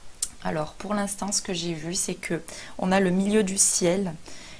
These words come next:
qui se situe en Verseau. Et donc, le milieu du ciel, il représente,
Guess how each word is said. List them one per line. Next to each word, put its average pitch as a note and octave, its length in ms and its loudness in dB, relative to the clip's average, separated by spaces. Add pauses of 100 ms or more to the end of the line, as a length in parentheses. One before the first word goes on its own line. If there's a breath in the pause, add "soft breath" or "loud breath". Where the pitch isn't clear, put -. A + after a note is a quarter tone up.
(120)
qui A#3+ 280 4
se - 160 2
situe G3 380 0
en G3 80 2
Verseau. F3 600 -4
Et F#3 100 0
donc, F#3+ 260 -2
le F3 60 -4
milieu F#3 300 0
du F#3 120 -6
ciel, G3+ 300 -2
il F#3 60 -2
représente, F3 720 -8